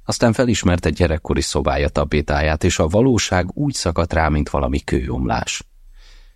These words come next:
Felült az ágyban. A gyerekek! De ekkor meghallotta lentről Emma boldog sivalkodását, és eszébe jutott, hogy Erika vigyáz rájuk.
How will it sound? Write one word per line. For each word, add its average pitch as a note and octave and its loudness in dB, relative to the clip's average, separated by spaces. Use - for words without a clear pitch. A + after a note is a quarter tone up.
Felült D#2 2
az D2 2
ágyban. C#2+ 0
A - -4
gyerekek! D#2+ -2
De A2 4
ekkor C3 0
meghallotta E2+ 2
lentről E2+ 2
Emma E2 2
boldog D2 -2
sivalkodását, C#2+ -4
és - -4
eszébe D#2+ 0
jutott, F2+ 0
hogy C3+ 0
Erika - 0
vigyáz - 0
rájuk. - -8